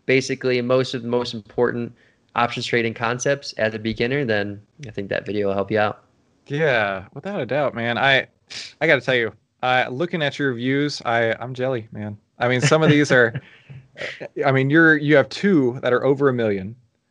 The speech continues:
Speaker 2: and, uh, you know, a lot of them are in the hundreds of thousands. That's, that's really awesome. You've done an incredible job, um, paying somebody at YouTube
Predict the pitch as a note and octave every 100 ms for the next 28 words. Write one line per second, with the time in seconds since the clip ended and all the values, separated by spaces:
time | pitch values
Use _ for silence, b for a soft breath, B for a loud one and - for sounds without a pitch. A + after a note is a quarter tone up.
0 | _ A#2+ A#2 A#2 A2 A2 G#2+ A2 G#2+ G#2
1 | G2+ G2 G2+ _ _ B2 A2 G#2 G#2+ A2+
2 | C3+ C3+ B2+ A#2 A#2 A#2+ A2+ C#3 C3 A#2
3 | G#2+ G2+ F#2+ F#2+ G2+ F#2+ - C#3+ F3 -
4 | A#2 C3+ A2 A2+ C#3 A#2 G#2+ G2+ A#2 C3
5 | C3+ C#3 B2+ A2+ G#2+ C3+ A#2+ G#2+ A#2 G#2+
6 | G2+ F#2+ _ _ _ _ A2 G#2 G#2 G#2
7 | G2 G2 G2 _ - D3+ D#3 C#3 - D3+
8 | C#3+ C3 A#2+ B2 C3 A2+ G#2 G#2 G#2